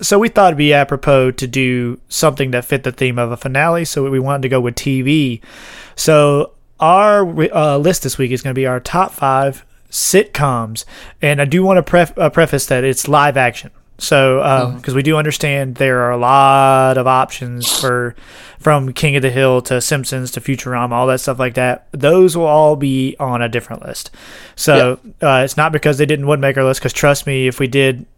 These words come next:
Speaker 1: Blake would have probably Simpsons at one or number two on this list. <laughs> So, uh, um, but yeah, so this, these will all be live action, and I guess,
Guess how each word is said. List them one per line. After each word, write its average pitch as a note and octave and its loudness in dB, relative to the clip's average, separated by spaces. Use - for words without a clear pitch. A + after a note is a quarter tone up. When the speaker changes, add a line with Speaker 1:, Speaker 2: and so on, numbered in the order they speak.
Speaker 1:
Blake C3+ 2
would B2+ -2
have B2 -2
probably A#2+ 0
Simpsons A#2+ -8
at C3 -4
one A#2+ -6
or A#2 -8
number A#2+ -6
two A2 -4
on G#2+ -12
this A2 -12
list. A2+ -6
<laughs> - -18
So, D#3+ 4
uh, D3 4
um, C3 2
but F#3 4
yeah, D#3+ 4
so D#3+ -2
this, F3+ 2
these G3+ 0
will A3 2
all F#3+ 4
be F3 4
live D3+ 4
action, B2+ -2
and C3 -2
I D3 0
guess, D#3 -2